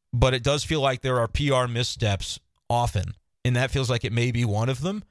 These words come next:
but it's not one of them if they end up getting what they need. So I'm not gonna rip him for it yet, but the result, like, we have to anchor to remember what was said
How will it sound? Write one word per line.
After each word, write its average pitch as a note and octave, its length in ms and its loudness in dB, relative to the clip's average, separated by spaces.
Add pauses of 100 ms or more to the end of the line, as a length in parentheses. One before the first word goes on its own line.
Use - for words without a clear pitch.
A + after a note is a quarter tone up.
(320)
but E3 140 6
it's D#3+ 160 -4
not F3+ 280 0
one C3 180 0
of A2+ 80 -4
them B2 180 -2
if A#2 100 -2
they B2 160 0
end B2 100 0
up A2 120 -4
getting A#2+ 220 -2
what A2+ 160 -2
they G#2 100 0
need. F2+ 260 -2
So C#3+ 120 -2
I'm D#3+ 100 0
not E3+ 140 0
gonna C3+ 160 -2
rip A#2 260 -2
him D3+ 160 -2
for C3+ 240 -2
it B2 160 -2
yet, B2 420 0 (640)
but B2+ 200 2
the C3 80 -2
result, C3 580 0
like, A#2+ 160 -2
we C#3+ 120 0
have D#3 120 0
to - 140 -4
anchor D3 260 0
to - 180 -2
remember B2+ 300 0
what D3+ 160 0
was E3+ 120 -2
said C3 420 0